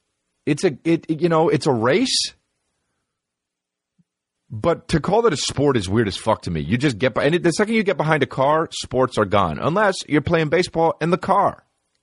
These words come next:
Unless you're playing fu-, unless you, unless you are throwing a ball in the car, it's not a sport. And I'm not saying it's bad.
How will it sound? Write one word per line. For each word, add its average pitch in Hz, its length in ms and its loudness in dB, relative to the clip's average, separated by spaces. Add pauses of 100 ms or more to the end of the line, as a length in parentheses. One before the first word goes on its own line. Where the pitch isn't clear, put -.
(880)
Unless 170 260 2
you're 180 80 0
playing 170 300 0
fu-, - 240 -4
unless 147 400 0
you, 180 240 0 (280)
unless 151 440 0
you 165 160 4
are 135 340 2
throwing 156 560 0
a 160 60 4
ball 135 480 2
in 156 320 2
the 120 100 2
car, 73 480 -2 (720)
it's - 140 -14
not 110 160 2
a - 20 -6
sport. - 400 -6 (1500)
And 143 100 0
I'm 190 80 2
not 240 160 0
saying 240 220 2
it's 160 100 -2
bad. 131 540 -2